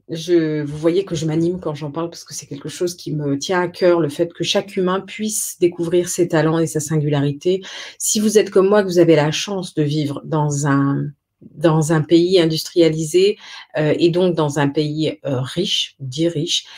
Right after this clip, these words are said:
et que vous avez la chance d'avoir un toit sur la tête et à manger tous les jours, c'est une démarche que vous pouvez entamer et qui vous fera beaucoup de bien.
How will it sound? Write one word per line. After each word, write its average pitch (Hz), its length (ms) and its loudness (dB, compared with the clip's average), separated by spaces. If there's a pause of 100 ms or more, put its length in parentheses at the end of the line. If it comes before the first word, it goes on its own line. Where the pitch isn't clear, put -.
(160)
et 156 120 -4
que 170 80 -2
vous 156 200 2
avez 151 180 8
la 151 120 4
chance 185 300 -2
d'avoir 147 380 2
un 139 100 0
toit 175 160 -2
sur 170 160 -6
la 147 160 -2
tête 165 340 0
et 139 160 2
à 139 60 0
manger 143 300 -4
tous - 160 -16
les 139 80 -2
jours, 196 300 -4 (320)
c'est 165 260 6
une 156 200 2
démarche 175 340 2
que 151 120 -8
vous 143 120 -8
pouvez 156 220 -6
entamer 156 560 -4
et 139 140 -6
qui - 180 -16
vous 135 120 -10
fera - 180 -12
beaucoup 139 220 -8
de 139 60 -16
bien. 135 180 -14